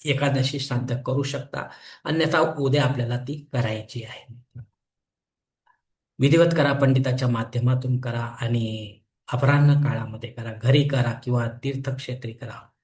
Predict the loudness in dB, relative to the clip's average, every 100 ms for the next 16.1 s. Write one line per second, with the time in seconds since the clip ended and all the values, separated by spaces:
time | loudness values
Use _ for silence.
0 | _ _ _ 2 4 4 2 2 4 2
1 | 0 -4 -6 -4 -4 -4 -8 -8 -6 0
2 | 2 2 -2 -4 -6 -8 -4 -2 -2 -2
3 | -6 -4 -6 -6 -6 -6 -6 -8 -8 -8
4 | -12 -10 -10 -10 -10 -12 -14 _ _ _
5 | -2 2 4 4 4 4 2 -2 -4 -2
6 | -2 -2 -6 -8 -10 -14 -14 -14 -16 -4
7 | 0 4 4 2 -2 -2 -2 -2 -2 -2
8 | -2 -2 -4 -6 _ -4 -2 -2 -2 -2
9 | -2 -2 -2 -2 0 -2 -2 2 2 2
10 | 0 -2 -2 -4 -2 -2 -4 -4 -6 -6
11 | -2 2 2 0 -4 -8 -12 -20 -20 -6
12 | 2 4 4 2 -2 -2 -2 -2 -6 -6
13 | -6 -4 -4 0 2 4 2 2 -2 -2
14 | 0 0 0 0 0 0 -2 -2 -4 -4
15 | -2 -2 -2 -6 -8 -8 -8 -8 -8 -8
16 | -10